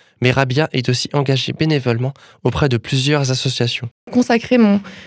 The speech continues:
Speaker 2: mon projet professionnel par rapport à cette valeur-là, par rapport à cette, euh,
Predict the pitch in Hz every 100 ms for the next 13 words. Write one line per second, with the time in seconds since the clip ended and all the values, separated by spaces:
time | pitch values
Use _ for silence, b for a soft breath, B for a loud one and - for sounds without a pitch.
0 | B 208 202 240 240 - - 254 - 240
1 | 247 233 208 202 202 233 208 - 185 208
2 | 208 208 220 - b b b b 220 214
3 | 220 233 220 - 214 202 202 190 190